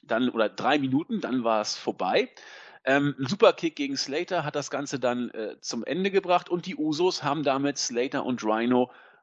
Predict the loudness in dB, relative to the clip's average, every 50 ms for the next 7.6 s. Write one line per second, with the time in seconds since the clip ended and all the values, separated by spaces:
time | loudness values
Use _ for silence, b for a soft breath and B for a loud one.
0 | -4 0 4 4 4 4 2 -2 -6 -8 -10 -10 -10 -10 -12 -12 -12 -14 B B
1 | B B B B B B _ _ 0 2 2 0 -4 -10 -12 -8 -4 -2 -2 -2
2 | -4 0 _ 2 2 2 2 -2 -2 -2 -2 -2 -2 -2 -2 -2 -4 -4 -2 -2
3 | 0 0 -2 -2 -4 -4 -4 -4 -4 -4 -2 -2 -2 0 -2 -2 -4 -8 _ _
4 | _ _ _ _ _ -16 -14 -6 -4 -2 -2 0 0 0 0 0 0 -4 _ -6
5 | -4 -2 -2 -2 -2 -2 -4 -4 -2 0 0 -2 -2 -4 -10 _ _ _ _ _
6 | _ _ _ _ _ -6 -4 -2 -2 -4 -6 -10 -2 2 2 2 2 0 -6 -18
7 | _ _ 0 2 4 4 4 2 0 0 0